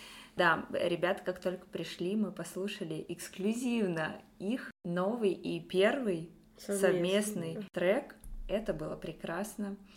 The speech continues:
Speaker 1: У меня были мурашки множественного характера,
Speaker 2: Мгм.
Speaker 1: поэтому ждём на, я думаю, что когда выйдет подкаст, уже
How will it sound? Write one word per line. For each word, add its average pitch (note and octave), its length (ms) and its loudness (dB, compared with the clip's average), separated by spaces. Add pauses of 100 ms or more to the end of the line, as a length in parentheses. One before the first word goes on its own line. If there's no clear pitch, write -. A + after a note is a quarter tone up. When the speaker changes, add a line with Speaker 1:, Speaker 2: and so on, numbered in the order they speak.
(120)
Speaker 1:
У - 80 -10
меня F3 300 -2
были F3+ 440 -2
мурашки E3 520 -6
множественного D#3+ 680 -8
характера, G#3 680 -4
Speaker 2:
Мгм. G#3 100 -8 (100)
Speaker 1:
поэтому D#3+ 640 -4
ждём E3+ 520 -6
на, D3+ 180 -10
я D#3+ 180 -10
думаю, D#3+ 200 -12
что - 100 -18 (260)
когда D3+ 260 -8
выйдет D3 240 -8
подкаст, - 680 -12
уже D#3 400 -10